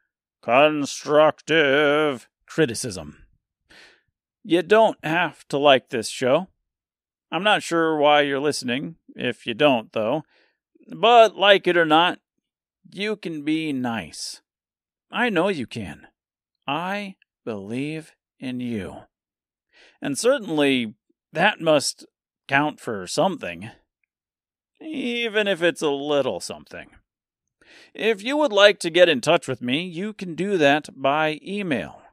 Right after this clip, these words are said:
It's dark days of dorothy gale at outlook dot com. There's no more Twitter, or X, I guess, for this guy,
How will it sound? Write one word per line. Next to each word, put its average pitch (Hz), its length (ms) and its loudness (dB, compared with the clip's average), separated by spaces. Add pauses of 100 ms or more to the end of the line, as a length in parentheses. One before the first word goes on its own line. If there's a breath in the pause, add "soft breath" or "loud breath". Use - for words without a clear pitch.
(320)
It's 131 420 -4 (220)
dark 180 400 -2 (100)
days 156 400 0
of 110 200 -8
dorothy 170 520 -2
gale 120 540 0
at 113 300 -8
outlook 156 480 -2 (100)
dot 120 340 -2
com. 107 440 -12 (680 loud breath)
There's 170 300 4
no 214 200 4
more 214 340 2
Twitter, 185 600 -2 (1000)
or 135 440 -2 (200)
X, - 540 -6 (160)
I 131 120 -6
guess, 143 520 0
for 139 180 0
this 143 220 -2
guy, 170 400 0